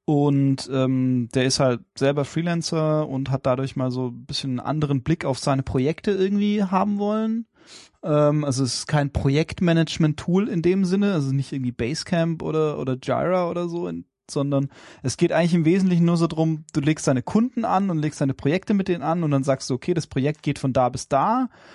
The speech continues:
und ich hab das und das Budget und ich hab schon so und so viel geinvoiced und so und so viel hab ich noch übrig.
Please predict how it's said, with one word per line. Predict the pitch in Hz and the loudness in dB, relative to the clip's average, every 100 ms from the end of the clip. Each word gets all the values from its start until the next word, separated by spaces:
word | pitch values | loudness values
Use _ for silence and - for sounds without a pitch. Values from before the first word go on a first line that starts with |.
| - 151 | -10 -2
und | |
ich | 139 | -2
hab | 147 - | 0 0
das | 151 | 0
und | 147 | 0
das | 131 | 0
Budget | - 170 - 208 202 | 0 -2 2 0 0
und | |
ich | 151 147 | -2 -2
hab | - | -2
schon | 143 | -2
so | 139 | 0
und | 151 | -2
so | 139 | -2
viel | - 147 | -6 -6
geinvoiced | 131 131 202 202 190 185 - 147 | -4 -2 0 2 2 2 -2 -6
und | |
so | 135 | -4
und | 147 | -4
so | 143 | -4
viel | 131 | -4
hab | 135 | -4
ich | 139 | -4
noch | 127 | -10
übrig. | - 208 - 196 - | -8 -8 -4 -4 -6